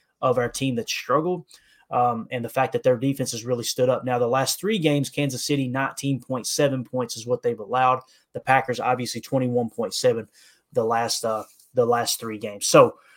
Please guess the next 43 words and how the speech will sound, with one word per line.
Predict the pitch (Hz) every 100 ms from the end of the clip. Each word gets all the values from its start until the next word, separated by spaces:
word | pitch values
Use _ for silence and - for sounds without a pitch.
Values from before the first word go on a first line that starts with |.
| _
with | 135
that | 135 170
being | 175 170
said, | - 165 156 139 - _ _ _ -
points | 170 202 202
per | - 175 180
game, | 160 147 110 95
they're | 127 127
only | 143 147 156
giving | 143 151 143
up, | 139 123 -
the |
Packers, | 123 131 127 123 117
twenty | - - 151 156
point | 156 147 135 -
four | 135 131
points | 120 135 120
per | - 120
game. | 117 123 107
Now, | 120
if | 117
you | 131
break | 143 139
it | 139
down | 139
a | 127
little | 139 135
bit | 131
further | - 190 156
and | 139
go | 139
points | 135 156 139 -
per | 127
play, | - 196 196 139 113 _ _ _
Green | 143 143
Bay | 139
is | 123 -
seventh | - 190 135 113
in | 123
points | 110 123 117
per | -
play. | - - 143
Now, | 120 113